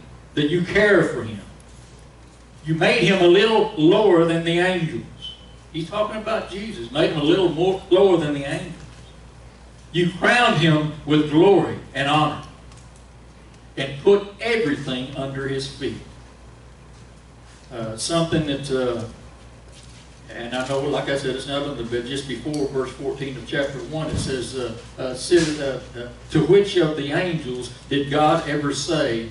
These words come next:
'Sit at my right hand until I make your enemies a footstool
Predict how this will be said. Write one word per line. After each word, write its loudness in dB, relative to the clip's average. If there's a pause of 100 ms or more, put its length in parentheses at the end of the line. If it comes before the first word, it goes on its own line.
(120)
'Sit 4
at -6
my 0
right 2
hand -2
until -2
I -2
make 0
your -2
enemies -6 (120)
a -2
footstool 0